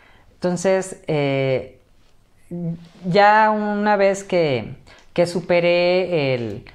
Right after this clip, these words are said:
el duelo de, de que se haya ido y trabajé en mi interior,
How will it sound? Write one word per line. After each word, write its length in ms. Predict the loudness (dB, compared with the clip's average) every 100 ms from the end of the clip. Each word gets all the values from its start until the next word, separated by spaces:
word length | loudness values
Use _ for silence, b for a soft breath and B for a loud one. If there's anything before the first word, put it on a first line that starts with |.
| b b b -20 _ -20 _ _ _ _ -4
el 200 | 0 2
duelo 520 | 4 2 2 2 2
de, 560 | 2 0 -2 -6 -16 -6
de 140 | -4
que 120 | -2 -2
se 180 | 0
haya 240 | 0 2 2
ido 600 | 2 -2 0 2 2 0
y 540 | -2 -4 -2 -4 -8 -14 -20 -8
trabajé 840 | 0 2 2 0 2 2 0 -8 -20 -10
en 280 | -6 -4 -2
mi 100 | -2
interior, 600 | 0 0 2 2 2